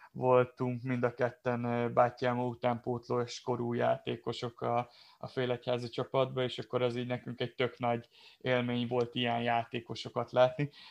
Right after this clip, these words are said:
Még talán meg is van a Falkó elleni meccsnek a programfüzete, amit aláírattattam a,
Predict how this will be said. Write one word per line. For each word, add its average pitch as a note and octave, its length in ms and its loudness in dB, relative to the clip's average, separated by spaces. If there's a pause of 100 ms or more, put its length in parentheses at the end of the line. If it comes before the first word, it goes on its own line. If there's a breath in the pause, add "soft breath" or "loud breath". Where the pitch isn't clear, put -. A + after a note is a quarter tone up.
(100)
Még C#3 220 2
talán E3 320 10
meg D#3 180 4
is B2+ 160 -2
van B2+ 140 4
a B2 60 4
Falkó A#2+ 520 6
elleni A#2+ 320 6
meccsnek A#2+ 640 0
a A#2+ 380 6 (260 soft breath)
programfüzete, C3 920 6
amit B2+ 260 4
aláírattattam A#2+ 1200 6
a, A#2+ 140 6